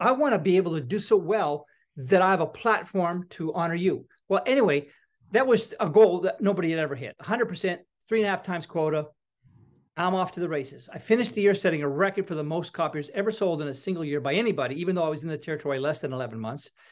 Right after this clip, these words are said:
And it was my first year, so I did not have the benefit of repeat business. But at the Christmas party, Wes, no, this is important.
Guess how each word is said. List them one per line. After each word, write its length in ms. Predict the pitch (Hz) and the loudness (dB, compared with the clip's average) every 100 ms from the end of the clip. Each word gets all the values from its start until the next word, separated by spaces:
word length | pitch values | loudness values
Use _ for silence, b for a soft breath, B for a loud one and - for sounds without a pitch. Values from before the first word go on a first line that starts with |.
| b b | b b
And 80 | 160 | 0
it 40 | |
was 100 | 165 | 2
my 140 | 160 | 4
first 360 | 143 202 202 196 | 4 6 6 6
year, 160 | 143 151 | 0 0
so 140 | 147 | 0
I 60 | 135 | 0
did 160 | 170 | 2
not 240 | 170 180 175 | 4 2 2
have 200 | 185 165 | -2 -2
the 60 | |
benefit 360 | 151 175 175 147 | -2 -2 -2 -4
of 140 | 127 | -4
repeat 340 | 139 139 190 160 | -6 -6 -6 -4
business. 400 | 147 117 113 - _ _ _ b b b b - | -4 -6 -16 -20 _ _ _ b b b b -4
But 80 | |
at 80 | 165 | -2
the 60 | 180 | -2
Christmas 480 | - 320 - 240 - | 2 4 6 4 2
party, 280 | 165 131 | 2 2
Wes, 300 | 113 117 123 | 0 -4 -4
no, 120 | 160 147 | -4 0
this 180 | 190 | 2
is 120 | 220 214 | 2 0
important. 540 | 208 - 247 123 123 | -2 2 0 0 -10